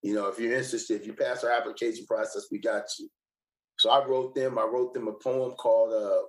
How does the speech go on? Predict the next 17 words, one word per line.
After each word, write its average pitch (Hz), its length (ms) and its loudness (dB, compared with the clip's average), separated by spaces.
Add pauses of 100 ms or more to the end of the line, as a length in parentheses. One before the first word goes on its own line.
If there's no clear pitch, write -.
What 131 160 2
is 131 200 -10
the 104 60 -8
Universe? 107 720 0 (480)
It's 120 200 -2
on 117 100 -2
the 113 60 -4
Prison 117 280 -4
Scholars 113 480 0
website 110 560 0
right 104 220 0
now. 107 420 -2 (1200)
And 107 260 -2 (420)
that 139 220 6
was 131 140 -4
based 123 360 -2
on, 113 300 0